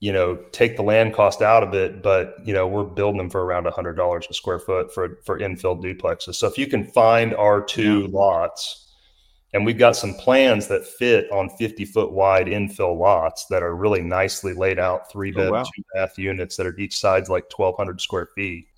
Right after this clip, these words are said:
Speaker 1: Build these duplexes for, like, two hundred and forty grand.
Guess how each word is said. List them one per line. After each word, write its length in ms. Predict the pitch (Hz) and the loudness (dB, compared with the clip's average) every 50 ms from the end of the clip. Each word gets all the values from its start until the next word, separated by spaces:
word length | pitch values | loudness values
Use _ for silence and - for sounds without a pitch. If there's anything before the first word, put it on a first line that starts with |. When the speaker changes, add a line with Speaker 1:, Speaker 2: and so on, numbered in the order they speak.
| _ _ - | _ _ 4
Speaker 1:
Build 220 | 120 127 127 - | 4 6 6 4
these 160 | 107 101 95 | 2 -2 -2
duplexes 840 | - 107 110 120 120 - - 101 98 95 - - 98 95 90 85 - | -2 -2 -2 -2 -2 0 0 2 2 0 -2 -4 -6 -6 -6 -6 -8
for, 160 | - - 92 | -8 -4 -2
like, 220 | 90 90 87 87 - | -2 -2 -2 -4 -6
two 180 | - 110 107 | -6 -4 -2
hundred 220 | 104 107 104 98 90 | 0 0 0 -2 -4
and 120 | 92 - | -6 -10
forty 280 | - 104 101 98 92 85 | -6 -2 -2 -2 -2 -2
grand. 520 | 80 98 95 101 95 82 76 78 85 90 | -4 -2 -2 -2 -2 -2 -4 -8 -14 -16